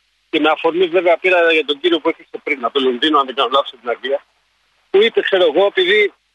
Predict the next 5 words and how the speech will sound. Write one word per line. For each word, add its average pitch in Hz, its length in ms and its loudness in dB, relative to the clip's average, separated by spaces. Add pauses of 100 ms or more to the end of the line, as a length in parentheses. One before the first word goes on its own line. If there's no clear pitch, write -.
(200)
βλέπω 285 360 -2
κάποιοι 180 500 -2 (1200)
βουλωμένο 160 460 2
γράμμα 175 320 2
διαβάζουν, 113 580 -2